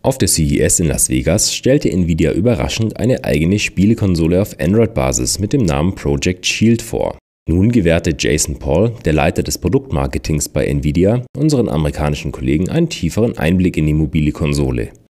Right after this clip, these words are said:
Herzstück ist der neue Tegra vier Prozessor, den Nvidia ebenfalls auf der C E S vorstellte.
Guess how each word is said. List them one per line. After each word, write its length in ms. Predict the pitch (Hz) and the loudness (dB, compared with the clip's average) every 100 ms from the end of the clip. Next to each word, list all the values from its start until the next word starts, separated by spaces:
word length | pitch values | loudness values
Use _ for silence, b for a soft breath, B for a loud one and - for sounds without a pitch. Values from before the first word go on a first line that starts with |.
| _ _ - | _ _ -8
Herzstück 600 | 101 127 - - 98 - - | -4 -2 -2 0 -2 -2 -8
ist 160 | 135 | -2
der 80 | 175 | 0
neue 280 | 117 98 104 | 2 2 0
Tegra 360 | - - - 101 | -2 -4 -2 -4
vier 260 | - 131 | 0 -2
Prozessor, 640 | 127 113 - 76 - - 71 - | 0 -2 -2 -2 -2 -4 -8 -4
den 220 | - 156 | 0 2
Nvidia 300 | 104 98 117 | 2 2 2
ebenfalls 480 | - 92 123 101 71 | 2 0 0 -2 -2
auf 100 | 65 | -4
der 120 | - | -4
C 300 | 78 - 80 | -2 0 0
E 20 | - | 0
S 240 | 78 - | 0 -2
vorstellte. 680 | - 76 - 67 62 - | -2 -4 -2 -4 -4 -6